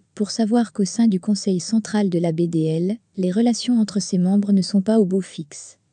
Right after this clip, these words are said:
La problématique est celle de la politique monétaire en attendant une régularisation de la vie politique et institutionnelle. Dans ce contexte, il faut savoir que le Conseil central est formé, outre du gouverneur de la B D L et de ses quatre vice-gouverneurs,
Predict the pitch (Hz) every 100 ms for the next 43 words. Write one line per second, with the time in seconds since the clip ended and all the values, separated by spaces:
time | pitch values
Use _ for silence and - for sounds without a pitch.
0 | _ _ - 185 175 240 226 226 214 -
1 | 247 220 - 247 214 180 170 208 214 202
2 | 240 208 190 202 196 170 214 220 196 185
3 | 180 208 202 220 180 165 202 226 226 208
4 | 196 190 - 226 202 180 170 175 180 226
5 | 208 190 202 202 - - 185 202 240 226
6 | 214 202 175 160 156 160 _ _ _ -
7 | 196 190 196 208 196 214 208 - 247 -
8 | - 208 196 247 - 220 196 226 214 196
9 | 170 208 196 226 208 - 208 - 202 180
10 | - 190 185 180 226 _ 226 214 220 185
11 | 175 208 208 202 214 214 180 175 165 170
12 | 170 160 160 175 208 - - 196 196 -
13 | 208 247 - 214 208 196 196 220 196 180
14 | 170 175 214